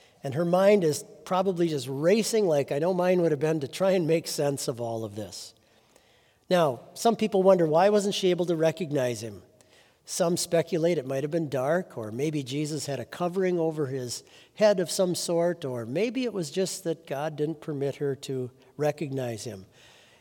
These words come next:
A man by the name of Johannes Ylvisaker, father of our Doc Ylvisaker, he writes this, "Her grief is like a veil before her eyes, and the sight of Jesus as the living one was so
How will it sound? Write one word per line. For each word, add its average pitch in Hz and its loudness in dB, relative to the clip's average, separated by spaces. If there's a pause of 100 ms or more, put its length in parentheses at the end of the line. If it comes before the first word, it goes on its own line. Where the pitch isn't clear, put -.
(140)
A 143 -2
man 180 8
by 175 6
the 165 4
name 170 4
of 139 2
Johannes 156 0
Ylvisaker, 151 -2
father 165 0
of 127 -2
our 135 0
Doc 143 -2
Ylvisaker, 120 -6
he 160 0
writes 156 2
this, 139 -4 (680)
"Her 254 4
grief 175 2
is 156 -2
like 160 2
a 147 2
veil 185 4
before 156 -2
her 139 -2
eyes, 117 -6 (400)
and 156 0
the 151 0
sight 220 2
of 143 -2
Jesus 185 2
as 151 0
the 156 0
living 151 0
one 123 -2
was 151 0
so 170 0